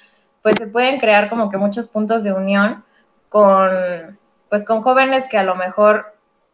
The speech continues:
como tal no buscan la sustentabilidad, pero que sí buscan, pues, un estilo de vida diferente, ¿no? Entonces, creo que aquí es como que uno de los aspectos fuertes para acercarnos a otras personas y,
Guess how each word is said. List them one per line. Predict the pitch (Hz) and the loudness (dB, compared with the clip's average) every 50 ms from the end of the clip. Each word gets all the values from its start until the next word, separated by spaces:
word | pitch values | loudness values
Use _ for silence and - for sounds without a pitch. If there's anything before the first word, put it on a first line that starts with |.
| _ | _
como | - 226 208 208 202 202 202 | -4 -2 0 0 0 0 2
tal | 233 233 240 254 254 | 2 2 2 2 0
no | 254 240 | -2 -4
buscan | 226 240 240 - - 247 240 233 | -4 -6 -8 -8 -8 -8 -6 -6
la | 214 202 | -6 -6
sustentabilidad, | 196 190 - - 185 185 185 185 185 190 185 190 190 190 208 214 240 - - - - _ _ _ _ _ _ _ - | -8 -14 -14 -14 -12 -8 -6 -6 -6 -6 -6 -6 -4 -2 0 0 0 0 -2 -6 -14 _ _ _ _ _ _ _ -2
pero | - 208 202 202 202 | 2 4 4 4 2
que | 208 208 202 | 0 -6 -8
sí | - 240 233 | -6 -6 -6
buscan, | 208 220 226 226 220 - 226 220 220 220 214 208 - 214 208 202 190 202 - _ _ _ _ _ _ - | -6 -6 -8 -8 -6 -2 0 2 2 2 2 0 -2 -4 -4 -4 -4 -6 -10 _ _ _ _ _ _ -8
pues, | 208 202 202 214 | -8 -6 -4 -4
un | 220 226 | -4 -4
estilo | 226 226 - - 220 220 220 220 | -4 -4 -6 -4 -2 0 2 2
de | 208 196 | 2 0
vida | 190 190 190 202 208 | -2 -2 0 0 0
diferente, | 208 202 - - 190 196 190 202 196 180 175 | 0 -2 -4 -6 -4 -4 -4 -4 -6 -8 -10
¿no? | 180 202 240 - _ | -10 -12 -16 -14 _
Entonces, | - 214 208 226 247 240 - - | -8 -4 -2 -2 -2 -4 -4 -2
creo | 254 254 254 254 | -2 0 0 2
que | 262 | 2
aquí | 254 262 262 262 - 247 247 247 269 294 320 - _ _ - - - - _ _ _ _ _ _ - | 2 2 2 -2 -6 -6 -4 -4 -4 -4 -6 -8 _ _ -18 -18 -18 -20 _ _ _ _ _ _ -8
es | 202 214 214 - | -6 -6 -6 -8
como | - - 247 247 220 208 | -8 -6 -4 -2 -2 -4
que | 202 | -4
uno | 196 202 220 233 | -2 2 2 2
de | 233 | 2
los | 226 196 202 | 2 0 -6
aspectos | 202 - _ - 196 196 - 214 220 220 _ | -8 -12 _ -10 -8 -8 -6 -8 -8 -8 _
fuertes | - 240 240 240 240 - 277 349 466 - _ _ _ _ - | -2 -2 -2 -2 -2 -2 -2 -2 -2 -4 _ _ _ _ -4
para | 196 185 185 185 | -2 0 0 0
acercarnos | 190 - 196 190 - - 202 202 202 202 214 220 233 226 - - - | -2 -2 -6 -8 -6 -2 0 0 0 2 0 -2 -2 -4 -6 -8 -6
a | 185 180 | -4 -4
otras | 190 185 - 240 247 247 - | -4 -2 0 -2 -2 -2 -4
personas | - 190 185 190 - - 202 202 214 240 311 - _ _ _ _ _ _ _ _ _ _ | -6 -6 -6 -6 -4 -2 -2 -2 -2 -4 -6 -8 _ _ _ _ _ _ _ _ _ _
y, | - 202 202 196 190 190 185 180 - 165 165 - - | -8 -4 -2 -2 -2 -2 -4 -6 -8 -8 -10 -10 -14